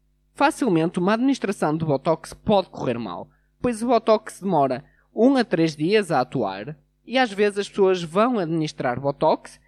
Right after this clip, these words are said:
e depois vão fazer lasers e massagens à face. O que pode acontecer é que essas massagens dispersam o Botox para outros músculos e tecidos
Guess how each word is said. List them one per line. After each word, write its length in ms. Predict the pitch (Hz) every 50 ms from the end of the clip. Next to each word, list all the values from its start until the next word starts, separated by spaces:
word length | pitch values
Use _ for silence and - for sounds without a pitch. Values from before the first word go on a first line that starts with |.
| _ _ _
e 120 | - 247
depois 300 | 226 - - 269 262 254
vão 160 | 254 262 226 220
fazer 400 | - 214 185 170 180 170 160 156
lasers 580 | 151 147 175 202 247 247 202 208 185 160 147 160
e 60 | 156
massagens 600 | 143 147 147 - - 160 151 175 180 190 165 -
à 80 | 160
face. 540 | 147 - - 131 113 98 - - - - _ _ _ _ _ _ _ _
O 100 | - 196
que 140 | - - -
pode 220 | - 269 294 339
acontecer 640 | 339 - - 214 196 - - - 131 120 117 117 151 - _ _ _ _
é 120 | - 165 165
que 160 | - - 277
essas 280 | - - - 247 196
massagens 720 | 202 214 247 269 - - 196 147 127 123 135 165 170 - - - _ _ _ _
dispersam 720 | 175 196 185 - - - - 302 359 330 277 - 254 208 196
o 60 | 175
Botox 540 | 156 160 151 - - 240 208 208 - - -
para 200 | - - 175 185
outros 240 | 208 - - - 185
músculos 540 | 190 185 214 247 - - - 170 160 - 170
e 80 | 147
tecidos 520 | 135 - - - - 139 - - - -